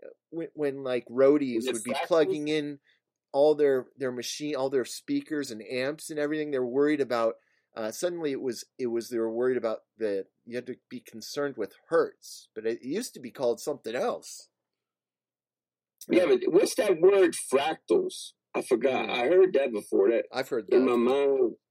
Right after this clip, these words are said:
Speaker 1: I don't
Speaker 2: I
Speaker 1: know.
Speaker 2: heard when we was talking about that, this word fractals come up,
Speaker 1: That makes sense.
Speaker 2: but I don't know, I don't know what that is though, actually, so.
Speaker 1: Hmm. You know,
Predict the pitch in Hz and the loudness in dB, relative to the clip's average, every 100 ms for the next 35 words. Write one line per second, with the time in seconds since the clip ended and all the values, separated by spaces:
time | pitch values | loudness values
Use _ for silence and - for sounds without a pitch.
0 | _ _ _ _ 127 - - 151 - _ | _ _ _ _ -8 -4 0 0 -4 _
1 | _ _ _ _ _ _ _ _ _ _ | _ _ _ _ _ _ _ _ _ _
2 | _ _ _ _ _ _ 359 370 381 381 | _ _ _ _ _ _ 6 8 8 8
3 | - - - 135 113 107 104 - 117 113 | 6 0 0 2 4 2 -2 0 2 0
4 | - _ _ _ 117 117 110 123 131 110 | -2 _ _ _ 4 4 6 8 8 6
5 | - - 127 143 - 117 107 98 - 113 | 2 0 0 0 0 2 4 2 0 2
6 | 107 104 104 - - 123 143 - - 110 | 2 2 -2 -4 -8 -6 -6 -8 -8 0
7 | 107 - - 131 139 113 123 113 110 _ | 2 2 0 0 2 4 4 4 0 _
8 | - 131 147 127 120 110 120 - 110 90 | -4 0 4 4 6 4 4 2 2 6
9 | 120 113 - - 160 175 - - - - | 6 6 2 0 2 2 -2 0 0 0
10 | - 62 - _ _ _ - - 113 - | 0 -2 -2 _ _ _ -16 -14 -14 -16
11 | _ _ _ - 127 120 | _ _ _ -14 -14 -14